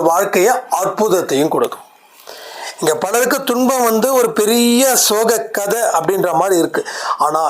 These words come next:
இந்த துன்பம் சோகத்தை உண்டு பண்ணாது. இப்ப இருக்கக்கூடிய துன்பம் சோகத்துக்காக வரல, வெற்றிக்காக அந்த துன்பம் உங்களுக்கு வந்துகிட்டு இருக்குது. இதுதான் உண்மை.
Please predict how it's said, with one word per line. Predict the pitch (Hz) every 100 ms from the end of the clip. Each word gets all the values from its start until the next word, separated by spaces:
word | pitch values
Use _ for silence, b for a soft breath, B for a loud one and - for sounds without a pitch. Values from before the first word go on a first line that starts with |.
| -
இந்த | 139 135 -
துன்பம் | 208 247 220 151 147 - -
சோகத்தை | - 190 214 220 214 - 233 - 151
உண்டு | 156 170 185 -
பண்ணாது. | 139 135 147 143 123 127 143 123 - - _ _ _ B B B B -
இப்ப | 202 185 233 214
இருக்கக்கூடிய | 233 294 262 254 214 175 -
துன்பம் | 202 233 185 165 214 240 -
சோகத்துக்காக | 214 240 240 240 160 - 214 254 277
வரல, | 202 180 190 B B B -
வெற்றிக்காக | 175 180 - 262 254 254 240 240 285 294 302 - - -
அந்த | 180 170 165
துன்பம் | 190 208 185 262 - 190
உங்களுக்கு | 175 170 151 143
வந்துகிட்டு | 165 175 170 139
இருக்குது. | 143 147 147 -
இதுதான் | 151 170 214 214
உண்மை. | 202